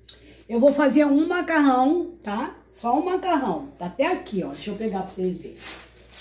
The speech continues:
Ó. Vou fazer esse macarrão, já piquei, porque eu gosto dele picadinho. Eu não gosto dele comprido, não. Eu gosto dele picadinho. Eu já piquei, eu pico aqui dentro mesmo, ó. Eu vou quebrando aqui dentro, depois eu só, só despejo.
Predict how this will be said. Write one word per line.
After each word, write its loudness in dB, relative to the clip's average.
Ó. -6
Vou -2
fazer 4
esse 0
macarrão, -2
já -2
piquei, -2
porque -8
eu -2
gosto 0
dele -2
picadinho. -4
Eu -4
não 0
gosto 0
dele 0
comprido, 2
não. -4
Eu -12
gosto -6
dele -8
picadinho. -12
Eu -4
já -4
piquei, -2
eu 0
pico -8
aqui 0
dentro 2
mesmo, -2
ó. -4
Eu -6
vou -6
quebrando -4
aqui -6
dentro, -4
depois -6
eu -6
só, -8
só -12
despejo. -8